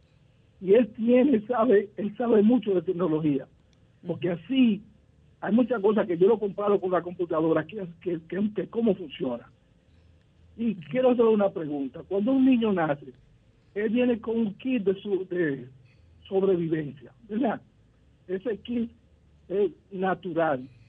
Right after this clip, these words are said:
Speaker 1: que es transmitido por, por, probablemente por su D N A.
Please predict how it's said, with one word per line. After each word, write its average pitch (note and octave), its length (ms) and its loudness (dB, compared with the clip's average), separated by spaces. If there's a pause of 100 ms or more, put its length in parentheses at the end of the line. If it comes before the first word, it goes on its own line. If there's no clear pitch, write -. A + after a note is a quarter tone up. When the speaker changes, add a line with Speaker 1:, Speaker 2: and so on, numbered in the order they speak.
(120)
Speaker 1:
que F3+ 100 -8
es F#3+ 60 -8
transmitido G#3 680 -2
por, D3+ 260 -8 (160)
por, C#3+ 260 -4
probablemente F#3 600 -2
por D#3+ 340 -10
su D3+ 120 -6
D F3+ 240 -2
N E3 200 -6
A. G3+ 180 -4